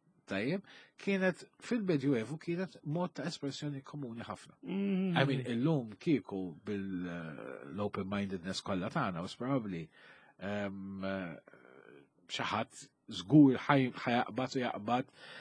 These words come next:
Speaker 2: U jinsinwa
Speaker 1: eh, u
Speaker 2: li
Speaker 1: jinsinwa mill-ewwel
Speaker 2: eh.
Speaker 1: li hemm relazzjoni sessuali.
Speaker 2: Iva, iva,
Speaker 1: Which is
Speaker 2: li,
Speaker 1: in the
Speaker 2: li,
Speaker 1: case.
Speaker 2: li m'hemm xejn ħażin, jiġifieri,
Speaker 1: Ovvjament,
Speaker 2: kif, kif,
Speaker 1: imma,
Speaker 2: jekk
Speaker 1: imma
Speaker 2: hemm, ovvjament,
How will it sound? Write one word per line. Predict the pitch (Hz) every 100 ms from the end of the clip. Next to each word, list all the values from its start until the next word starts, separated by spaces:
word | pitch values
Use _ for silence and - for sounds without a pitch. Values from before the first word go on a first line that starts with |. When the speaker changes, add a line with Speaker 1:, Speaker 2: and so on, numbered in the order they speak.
| -
Speaker 2:
U |
jinsinwa | 160 165 156 165 156 151 160
Speaker 1:
eh, | 156
u |
Speaker 2:
li | 156 147
Speaker 1:
jinsinwa | 147 165 143 139
mill-ewwel | 160 131 143
Speaker 2:
eh. |
Speaker 1:
li | 135
hemm | 135 135
relazzjoni | 139 117 123 113
sessuali. | 117 - - 208 220
Speaker 2:
Iva, | 143 117 135
iva, | 107
Speaker 1:
Which | - 156
is | 110
Speaker 2:
li, | 113
Speaker 1:
in |
the | 131
Speaker 2:
li, | 139 131
Speaker 1:
case. | 139
Speaker 2:
li | 139
m'hemm | 127 120
xejn | 196 139
ħażin, | 131 185 113
jiġifieri, | 110 123 196
Speaker 1:
Ovvjament, | 135 101
Speaker 2:
kif, |
kif, | 151
Speaker 1:
imma, | 143 143
Speaker 2:
jekk | 139 -
Speaker 1:
imma | 135
Speaker 2:
hemm, | 147 147
ovvjament, | 131 135 127 143